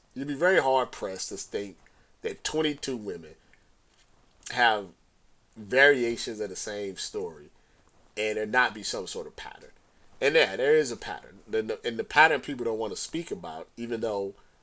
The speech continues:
Deshaun Watson's lawyer and Deshaun Watson himself have admitted to it, is that he liked to get his, you know, kicks off doing massages. They never, they never denied. From day one, the Rusty Harden's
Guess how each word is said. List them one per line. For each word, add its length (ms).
Deshaun 420
Watson's 480
lawyer 600
and 200
Deshaun 380
Watson 360
himself 600
have 180
admitted 440
to 220
it, 100
is 160
that 140
he 60
liked 240
to 40
get 160
his, 300
you 80
know, 80
kicks 340
off 220
doing 220
massages. 560
They 100
never, 360
they 200
never 840
denied. 540
From 340
day 240
one, 220
the 260
Rusty 360
Harden's 500